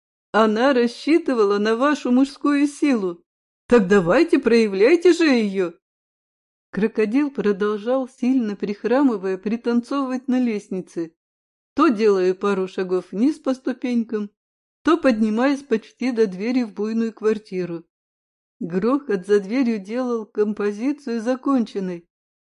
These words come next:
как танец африканских шаманов. Я так залюбовалась крокодилями танцами, что даже не услышала, как Маша позвонила Оскару.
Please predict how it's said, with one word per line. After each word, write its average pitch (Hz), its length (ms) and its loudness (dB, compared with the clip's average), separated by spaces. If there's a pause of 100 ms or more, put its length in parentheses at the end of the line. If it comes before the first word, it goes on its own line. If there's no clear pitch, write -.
как 208 320 -2
танец 285 400 2
африканских 196 840 -6
шаманов. 190 600 -6 (800)
Я 208 260 -2
так 254 360 0
залюбовалась 208 840 -2
крокодилями 208 800 -2
танцами, 208 720 -2 (540)
что 285 260 0
даже 294 340 2
не 269 140 8
услышала, 277 640 0
как 247 260 2
Маша 262 340 -2
позвонила 208 800 0
Оскару. 202 520 -4